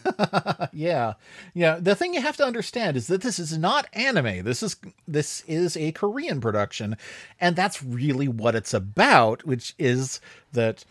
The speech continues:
when this came out in two thousand three to two thousand five, at the time, most of us who were watching, w-, we had things like Proposition eight on our minds. We thought this was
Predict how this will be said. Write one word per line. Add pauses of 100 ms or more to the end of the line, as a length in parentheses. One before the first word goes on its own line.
(800)
when
this
came
out (220)
in (160)
two
thousand
three
to
two
thousand
five, (580)
at
the
time,
most
of
us
who
were
watching, (480)
w-,
we
had
things
like
Proposition
eight
on
our
minds. (220)
We
thought
this
was